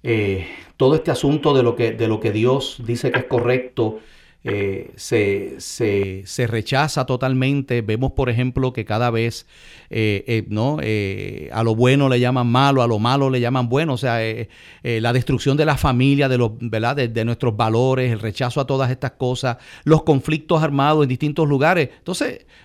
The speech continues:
como que, Milton, no sé, co-, ¿verdad? Cómo tú lo ves, pero uno, uno no puede, eh, per-, eh, eh, permanecer, ¿verdad? Eh, a-, desapercibido y ajeno a todas estas cosas.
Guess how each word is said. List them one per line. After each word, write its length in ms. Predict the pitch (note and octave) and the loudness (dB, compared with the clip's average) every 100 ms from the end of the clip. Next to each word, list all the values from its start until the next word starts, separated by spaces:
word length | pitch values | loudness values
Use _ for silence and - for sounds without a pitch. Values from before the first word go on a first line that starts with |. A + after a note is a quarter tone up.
| _ _ | _ _
como 280 | C3 B2 - | 0 0 0
que, 240 | B2+ A#2+ G2 | -2 -2 -4
Milton, 340 | D3 G3 A#3 | -4 -2 -2
no 100 | D3+ | 0
sé, 240 | - F3 | 0 0
co-, 120 | C4+ D3+ | 0 -2
¿verdad? 240 | B2+ E3 | 0 0
Cómo 220 | F3+ D#3 | 2 2
tú 100 | D#3+ | 4
lo 120 | F#3+ D3 | 6 6
ves, 120 | A#3+ | 4
pero 200 | A3 D#3 | 4 4
uno, 180 | C3 C3+ | 4 2
uno 240 | C3+ D#3+ | 0 0
no 100 | D#4+ | -2
puede, 260 | C#4 A#3 G3 | 0 0 0
eh, 140 | D3 C#3 | -2 -6
per-, 440 | - - D#3+ C#3+ | -6 -8 -4 -4
eh, 320 | - C3+ A2+ - - - - | -4 -6 -6 -8 -14 -18 -10
eh, 80 | B2 | 2
permanecer, 680 | D3+ C#3 C3+ A#2+ C#3+ C#3+ | 4 4 4 2 2 4
¿verdad? 480 | D#3 B2+ C3 E3 D3+ | 4 4 2 2 0
Eh, 240 | C#3 B2+ C3+ | -2 -2 -2
a-, 160 | B2 C3 | -4 -2
desapercibido 800 | C3+ C#3 B2+ B2 B2+ A2+ D3 F3+ | 0 0 0 -2 -2 0 2 2
y 80 | |
ajeno 500 | C#3+ G#2+ D#3+ F#3+ C#3 - | 0 0 0 2 0 0
a 120 | A#2 | -4
todas 260 | B2 C#3 D#3+ | 0 0 0
estas 180 | D#3 C3 | -4 -6
cosas. 360 | D#3+ G3+ C3+ | -6 -4 -4